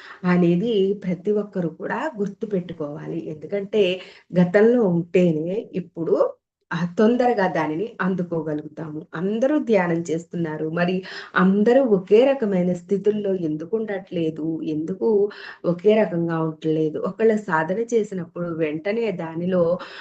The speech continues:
ఎన్నో అనుభవాలను పొందుతున్నారు. ఒక్కొక్కరు చాలా అ-, అనుభవం పొందక మానరు. దీన్ని, ఇలాంటివి విని ఎవ్వరూ కూడా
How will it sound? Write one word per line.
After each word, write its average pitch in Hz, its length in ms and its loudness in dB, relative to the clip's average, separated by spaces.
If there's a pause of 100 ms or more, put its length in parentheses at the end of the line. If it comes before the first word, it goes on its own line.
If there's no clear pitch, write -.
(160)
ఎన్నో 196 360 8
అనుభవాలను 175 680 4
పొందుతున్నారు. 160 1120 -6 (220)
ఒక్కొక్కరు 165 800 -2
చాలా 175 680 -2 (100)
అ-, - 360 -4
అనుభవం 220 480 2
పొందక 202 400 0
మానరు. 196 680 -6
దీన్ని, 196 280 0
ఇలాంటివి 196 580 0
విని 208 280 0
ఎవ్వరూ 180 440 0
కూడా 180 480 -4